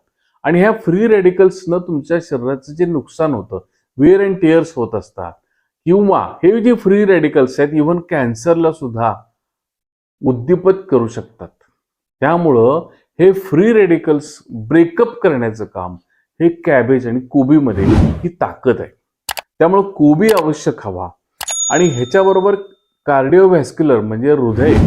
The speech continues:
आणि धमन्या, वाहिन्या, रक्तवाहिन्या ह्याच्यामधलं कार्य हे अतिशय सुधारणा करतं.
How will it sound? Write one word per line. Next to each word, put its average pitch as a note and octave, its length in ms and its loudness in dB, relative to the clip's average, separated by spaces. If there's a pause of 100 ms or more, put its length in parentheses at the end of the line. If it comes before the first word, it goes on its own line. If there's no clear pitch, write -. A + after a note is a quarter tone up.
(560)
आणि C#3 180 -2
धमन्या, B2 580 -2 (600)
वाहिन्या, A#2 580 0
रक्तवाहिन्या C3 640 0 (480)
ह्याच्यामधलं B2+ 800 2 (560)
कार्य G3 420 2
हे F3+ 140 0
अतिशय F3 460 0
सुधारणा C#3+ 580 -2
करतं. A2 360 -8